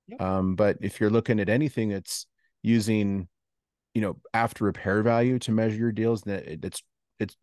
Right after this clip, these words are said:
Speaker 2: troublesome in those areas.
Speaker 1: Yeah, the, the, the sample size is, uh, not great. Yeah.
Speaker 2: So it looks like in Vermont,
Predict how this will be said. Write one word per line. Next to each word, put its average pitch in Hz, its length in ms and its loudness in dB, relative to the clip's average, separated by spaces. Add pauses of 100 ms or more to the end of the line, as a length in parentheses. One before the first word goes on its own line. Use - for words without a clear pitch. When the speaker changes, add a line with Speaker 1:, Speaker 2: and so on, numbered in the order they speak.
(160)
Speaker 2:
troublesome 95 500 -2
in 78 40 -6
those 67 200 -10
areas. - 340 -12 (300)
Speaker 1:
Yeah, 107 260 -4
the, 107 240 -8
the, 120 240 -4
the 110 300 -4
sample 117 440 -4
size 101 420 -6
is, 104 360 -10
uh, 98 140 -12
not 98 280 -10
great. 101 280 -14 (200)
Yeah. 101 60 -18 (1200)
Speaker 2:
So - 120 -2
it 120 40 2
looks 135 160 -2
like 160 140 2
in 120 100 4
Vermont, 101 680 2